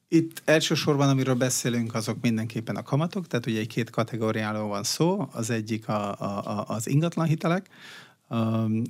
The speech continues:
a másik pedig a vállalatoknak a szabad felhasználású hitelei, ahol ugye a kamatsapka az kilenc egész kilenc százalékos. A, ez az egyik dolog, a másik meg nagyon fontos ugyanúgy a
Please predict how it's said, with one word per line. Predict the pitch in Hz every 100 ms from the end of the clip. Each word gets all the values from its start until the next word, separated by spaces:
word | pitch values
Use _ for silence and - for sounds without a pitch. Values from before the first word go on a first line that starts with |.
| -
a | - 107 107
másik | 110 110 - 107
pedig | - 107 107 107 104 -
a | - 104 101 104 104 107
vállalatoknak | 107 107 104 107 - - 110 101
a |
szabad | 104 113 120
felhasználású | - 127 113 - 131 127 120 127
hitelei, | 123 120 113 110 107
ahol | - 110 110
ugye | 101 98 104
a | 104 104 107
kamatsapka | - 104 113 - 120 -
az | 123
kilenc | - 107 123 -
egész | - 123
kilenc | - - 123
százalékos. | - 131 131 139 139 139 165 - - - - - _
A, | 113 107 107 110
ez | 113
az | 110
egyik | 131 156
dolog, | 156 143
a | 135
másik | 139 139 147 135
meg | 131
nagyon | 131 123
fontos | 127 127 120 131
ugyanúgy | 120 117 117 113
a | 107 104